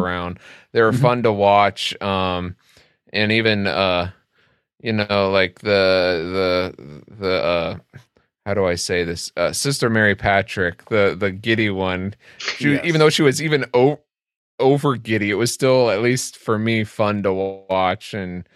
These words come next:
Speaker 2: Absolutely.
Speaker 1: kinda, it's,
Speaker 2: It
Speaker 1: it's kinda like, it's not like an annoying, at least for me, it wasn't like an annoying character who's always so happy. It's one of those, like, you know, when somebody laughs and you're not laughing at the joke, but you're kinda, like,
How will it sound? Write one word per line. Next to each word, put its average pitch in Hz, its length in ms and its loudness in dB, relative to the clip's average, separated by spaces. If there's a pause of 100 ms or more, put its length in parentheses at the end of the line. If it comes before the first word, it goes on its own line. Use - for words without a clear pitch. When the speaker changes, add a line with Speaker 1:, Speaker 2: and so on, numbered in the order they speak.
(100)
Speaker 2:
Absolutely. 233 420 2
Speaker 1:
kinda, 123 140 2
it's, 87 100 0
Speaker 2:
It 131 260 0 (160)
Speaker 1:
it's 202 180 2
kinda 262 320 0
like, 220 260 2
it's 190 160 -2
not 208 160 -2
like 185 200 2
an 131 100 2
annoying, 113 420 0
at 123 100 2
least 143 180 0
for 123 180 -2
me, 123 200 0
it 139 100 2
wasn't 131 340 2
like 117 140 0
an 107 60 0
annoying 101 380 -2
character 131 420 -4
who's 104 200 -2
always 113 260 -2
so 101 160 -4
happy. 113 480 -2 (340)
It's 123 200 -2
one 143 160 2
of 190 100 0
those, 139 380 2
like, 120 340 2
you 143 120 -6
know, 165 120 -2
when 160 160 -2
somebody 143 500 0
laughs 117 640 0 (100)
and 123 300 2
you're 131 120 0
not 156 240 0
laughing 135 360 0
at 139 140 0
the 127 100 -6
joke, 117 360 -2
but 131 140 -2
you're 123 120 -4
kinda, 135 360 -2
like, 120 440 -4